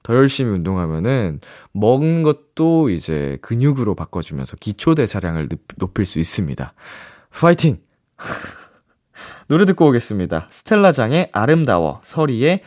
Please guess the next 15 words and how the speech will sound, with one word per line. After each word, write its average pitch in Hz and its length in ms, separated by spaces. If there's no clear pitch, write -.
Dive 143 360
With 107 220
You. 73 120
스텔라 196 500
장의 131 440
아름다워, 117 720
서리의 147 540
Dive 160 320
With 131 240
You 143 200
듣고 - 240
왔습니다. 90 720
일오사팔님께서 147 1600
옷이 147 360
없어서 127 640